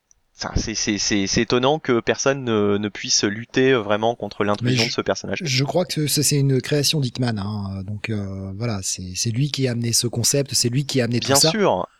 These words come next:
Speaker 1: bien sûr,
Speaker 2: Et, et
Speaker 1: mais
Speaker 2: du
Speaker 1: ce
Speaker 2: coup, bah, personne, euh, les avait vus avant,
Speaker 1: Tout
Speaker 2: euh.
Speaker 1: à fait, tout à fait, mais, euh, à ce moment-là, faudrait peut-être une explication du style, oui, bah, c'est le seul de sa, de sa, de sa race à avoir survécu à une espèce de, de génocide, ou enfin, tu, enfin, parce que voilà,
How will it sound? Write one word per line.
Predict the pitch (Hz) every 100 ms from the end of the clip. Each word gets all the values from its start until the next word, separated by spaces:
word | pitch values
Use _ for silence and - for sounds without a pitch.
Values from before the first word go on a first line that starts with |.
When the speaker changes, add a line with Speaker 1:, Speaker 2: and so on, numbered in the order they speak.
| -
Speaker 1:
bien | 110
sûr, | 139 196 147 98
Speaker 2:
Et, |
et |
Speaker 1:
mais | 117
Speaker 2:
du | 120 135
Speaker 1:
ce |
Speaker 2:
coup, | - 180
bah, | 127
personne, | - 131 - 160 143
euh, | 117
les | 117 117 113
avait | 113 123
vus | 113 127
avant, | 123 147 127 104
Speaker 1:
Tout | 147 135
Speaker 2:
euh. |
Speaker 1:
à |
fait, | 131 202 147 101 -
tout | -
à |
fait, | 151 175
mais, | 120 113 - _ _ -
euh, | 107 98 -
à | 107
ce | -
moment-là, | 120 139
faudrait | - 110 98
peut-être | 113 -
une |
explication | 107 - 107 107 - 127
du | 104
style, | - 143
oui, | 117 139
bah, | 107
c'est | -
le | 104
seul | - 127
de | 123
sa, | 98 104 92
de | 92 95
sa, | - 95
de | 95
sa | - 104
race | 101 113 -
à | 95 92 - -
avoir | 110 110
survécu | - 110 113 110 - 127 123
à | 104
une | 101
espèce | 98 117 113
de, | 104 98 - - -
de | 110
génocide, | 107 117 113 110 - 139 143 135
ou |
enfin, | 117 - -
tu, | - - _ _
enfin, | - 101
parce | - -
que | 131
voilà, | 170 139